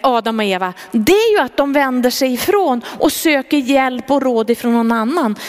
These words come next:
De frågar ju, går ju på ormens råd istället. Vi är skapade för att få råd och hjälp av Gud, av levande Gud. Och jag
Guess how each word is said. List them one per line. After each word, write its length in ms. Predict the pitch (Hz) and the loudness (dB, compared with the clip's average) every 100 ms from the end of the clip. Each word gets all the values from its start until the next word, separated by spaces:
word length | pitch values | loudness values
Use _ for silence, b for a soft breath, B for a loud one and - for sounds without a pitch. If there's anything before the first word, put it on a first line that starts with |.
| B | B
De 120 | 247 | -2
frågar 340 | 262 359 302 294 | 2 0 2 0
ju, 240 | 277 254 247 B | 2 0 -4 B
går 220 | - 269 277 | 0 2 2
ju 80 | |
på 240 | 254 254 - - - - - | 2 0 -2 -6 -20 -16 2
ormens 600 | 311 440 359 196 175 208 | 4 4 2 -2 -2 -2
råd 300 | 185 160 160 | -2 -4 -4
istället. 520 | 151 - 143 - - - - _ _ _ _ _ b - | -6 -6 -8 -10 -14 -16 -20 _ _ _ _ _ b 0
Vi 300 | 226 392 427 | 0 2 0
är 60 | |
skapade 840 | 226 - 220 - - - 196 180 170 B 359 381 | 0 -6 -10 -4 -6 -2 -4 -4 -6 B -14 -10
för 160 | - 415 | -2 0
att 200 | 277 220 | 0 -2
få 160 | - | 0
råd 540 | 311 302 311 415 220 190 | 2 2 0 0 0 0
och 80 | 196 | -2
hjälp 440 | 190 156 165 - | -2 -4 -6 -4
av 220 | 285 233 | -4 -2
Gud, 720 | - 311 415 - - - - - B | -2 -2 -2 -8 -14 -14 -16 -20 B
av 180 | - 277 | -4 -2
levande 960 | 254 370 269 165 160 - 523 247 160 - - | 0 -2 -2 -4 -6 -12 -6 -4 -4 -8 -6
Gud. 720 | 339 320 196 - - - - - - _ _ - _ _ _ _ _ _ _ _ _ _ _ _ _ _ _ _ _ B B B B - | -6 -6 -8 -16 -20 -20 -20 -20 -20 _ _ -20 _ _ _ _ _ _ _ _ _ _ _ _ _ _ _ _ _ B B B B -2
Och 100 | 269 | 2
jag 300 | 277 302 320 | 4 2 0